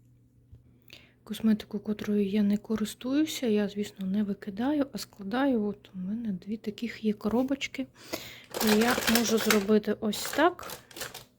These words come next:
І потім з часом все це переглядаю і знов повертаю або в користування,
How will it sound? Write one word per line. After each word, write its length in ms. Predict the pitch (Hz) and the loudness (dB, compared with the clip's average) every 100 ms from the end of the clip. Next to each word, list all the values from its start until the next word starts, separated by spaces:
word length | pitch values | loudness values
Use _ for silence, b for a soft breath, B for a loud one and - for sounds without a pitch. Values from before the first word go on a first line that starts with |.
| _ - | _ -6
І 160 | 247 311 | 0 2
потім 440 | 233 254 240 214 | 4 4 4 2
з 100 | 214 | 0
часом 380 | - 233 233 214 | -2 -2 -2 -6
все 200 | - 214 | -8 -10
це 180 | - - | -12 -12
переглядаю 840 | - 202 - 202 196 254 285 262 - | -8 -8 -6 -6 -2 0 0 0 -2
і 80 | |
знов 300 | 208 214 226 | -2 2 2
повертаю 680 | 220 214 196 202 214 196 190 | 0 -4 -4 -4 -2 -2 0
або 160 | 196 196 | -2 -6
в 80 | - | -12
користування, 800 | - - - 220 262 320 311 | -16 -18 -10 -2 2 4 4